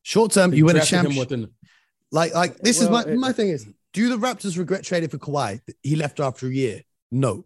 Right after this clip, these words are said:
Speaker 1: Do the Lakers regret trading for Anthony Davis?
Speaker 2: Okay, but,
Speaker 1: No,
Speaker 2: but they
Speaker 1: because
Speaker 2: didn't
Speaker 1: they both
Speaker 2: draft
Speaker 1: won
Speaker 2: Ka-, they didn't
Speaker 1: championships.
Speaker 2: draft Kawhi. They didn't draft Kawhi. So the best example that I have is the following.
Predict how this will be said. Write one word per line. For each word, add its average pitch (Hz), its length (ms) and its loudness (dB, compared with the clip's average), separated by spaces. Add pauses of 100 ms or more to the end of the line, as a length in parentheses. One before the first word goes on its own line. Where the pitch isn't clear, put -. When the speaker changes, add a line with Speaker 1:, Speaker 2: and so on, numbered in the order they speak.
(140)
Speaker 1:
Do 208 160 0
the 240 100 -2
Lakers 240 400 -4
regret 175 220 -6
trading 165 200 -6
for 170 80 -6
Anthony 147 220 -4
Davis? 127 380 -2
Speaker 2:
Okay, 135 180 0 (240)
but, 156 280 -2
Speaker 1:
No, 139 120 0
Speaker 2:
but - 80 0
they 165 100 2
Speaker 1:
because 160 160 2
Speaker 2:
didn't 147 40 -4
Speaker 1:
they - 80 2
both - 80 2
Speaker 2:
draft 180 160 2
Speaker 1:
won - 100 -2
Speaker 2:
Ka-, - 40 0 (120)
they - 80 2
didn't 147 40 -2 (200)
Speaker 1:
championships. 117 40 -8
Speaker 2:
draft 180 300 0
Kawhi. 110 400 -6 (120)
They 127 100 -2
didn't 143 300 -2
draft 147 320 0
Kawhi. 90 360 -8 (1300)
So 165 260 0
the 127 100 0
best 226 260 2
example 175 440 0
that 131 140 0
I 131 120 -2
have 117 260 -6
is 107 180 -14
the - 80 -18
following. 92 360 -12